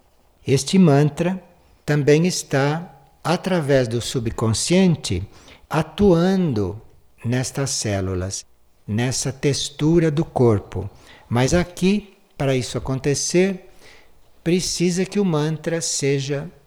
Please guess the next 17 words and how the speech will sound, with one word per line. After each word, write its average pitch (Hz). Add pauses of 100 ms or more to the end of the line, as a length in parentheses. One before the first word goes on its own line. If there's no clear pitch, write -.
(180)
usado 151
regularmente, 139 (600)
disciplinadamente 160
e 160
ordenadamente. 139 (1080)
Como 226
nós 208
temos 151
feito 127
um 107
trabalho 107
de 110
conscientização 113 (200)
nesta 104
direção, 107 (340)
temos 107
trabalhado, 110